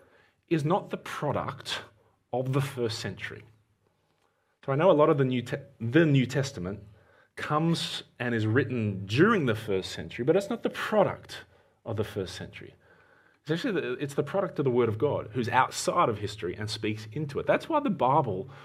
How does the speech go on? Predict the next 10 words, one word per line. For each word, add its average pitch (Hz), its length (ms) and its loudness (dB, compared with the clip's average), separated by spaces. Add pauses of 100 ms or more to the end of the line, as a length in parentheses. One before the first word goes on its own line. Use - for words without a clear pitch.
(260)
contradicts 190 640 0
different 160 440 -2
cultures 143 540 0
at 110 160 -2
different 139 380 -2
points 113 340 -6
and 123 80 -6
in 113 80 -2
different 107 340 -4
ways. - 440 -8